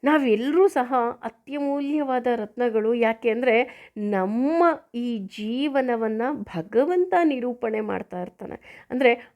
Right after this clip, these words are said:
ಅವನು ಆಡಿಸಿದ ಹಾಗೆ ಆಡೋ ಗೊಂಬೆಗಳು ಅಷ್ಟೇ ನಾವು.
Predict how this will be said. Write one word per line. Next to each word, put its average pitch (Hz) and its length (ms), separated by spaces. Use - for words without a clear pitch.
ಅವನು 233 560
ಆಡಿಸಿದ 277 680
ಹಾಗೆ 226 680
ಆಡೋ 269 400
ಗೊಂಬೆಗಳು 226 680
ಅಷ್ಟೇ 254 460
ನಾವು. 202 380